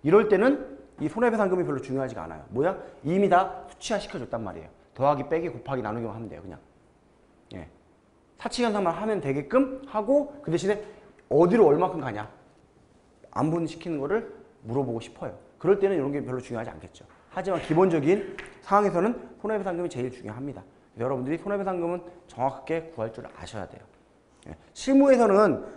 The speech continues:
손해배상금 구하는 게 쉽지가 않아요. 쉽지가 않아요. 실무에서는요. 왜? 소득 하나만 갖고도 쟁점이 돼요.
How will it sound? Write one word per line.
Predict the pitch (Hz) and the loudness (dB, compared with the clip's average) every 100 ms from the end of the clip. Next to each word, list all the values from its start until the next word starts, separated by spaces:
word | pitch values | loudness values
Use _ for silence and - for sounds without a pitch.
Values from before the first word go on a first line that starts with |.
| - | -6
손해배상금 | - 254 254 240 220 | 4 6 6 4 2
구하는 | 190 180 | 2 0
게 | 165 | 0
쉽지가 | 156 - 226 147 | -8 -12 -10 -8
않아요. | 98 104 87 82 98 - _ _ _ _ _ _ _ _ | -8 -10 -10 -12 -16 -20 _ _ _ _ _ _ _ _
쉽지가 | - - - 185 | -20 -16 -10 -10
않아요. | 95 82 69 | -10 -12 -14
실무에서는요. | - - 196 170 127 87 80 - _ | -12 -6 -4 -4 -8 -14 -16 -20 _
왜? | 104 98 - - _ | -6 -6 -8 -20 _
소득 | - 240 254 | -2 2 4
하나만 | 247 226 | 2 0
갖고도 | 160 127 127 156 | -2 -4 -6 -6
쟁점이 | 127 113 127 98 | -6 -6 -6 -6
돼요. | 67 | -12